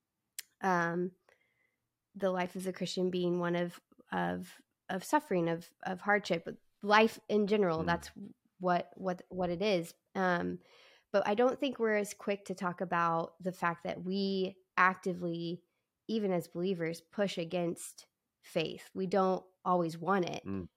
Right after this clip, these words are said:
Speaker 1: And yet God, you know, opens our hands and he forces it into our hands.
Speaker 2: Yeah.
Speaker 1: And I think Jacob's such a beautiful picture of that because <laughs>
Speaker 2: Mm-hmm.
Speaker 1: he's just at every turn. And, you know, we, I, I laugh at him,
Speaker 2: <laughs>
Speaker 1: we laugh,
Speaker 2: Yeah,
Speaker 1: but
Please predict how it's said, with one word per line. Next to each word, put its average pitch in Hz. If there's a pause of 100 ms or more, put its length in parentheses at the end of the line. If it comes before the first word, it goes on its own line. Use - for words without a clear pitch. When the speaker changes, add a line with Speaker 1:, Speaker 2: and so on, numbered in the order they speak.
(100)
Speaker 1:
And 180
yet -
God, 165 (640)
you 196
know, 160
opens 185
our 170
hands 170
and 170
he 175
forces 175
it 165
into 175
our 180
hands. 170
Speaker 2:
Yeah. 185
Speaker 1:
And 180
I 180
think 185 (440)
Jacob's 214
such 196
a 175
beautiful 170 (760)
picture 185
of 180
that 214
because 180
<laughs> -
Speaker 2:
Mm-hmm. 190
Speaker 1:
he's 196
just - (540)
at 196
every 202
turn. 190 (220)
And, 196
you 214
know, 175
we, 190
I, 196
I 202
laugh 175
at 175
him, 180
Speaker 2:
<laughs> -
Speaker 1:
we 185
laugh, 175
Speaker 2:
Yeah, -
Speaker 1:
but 165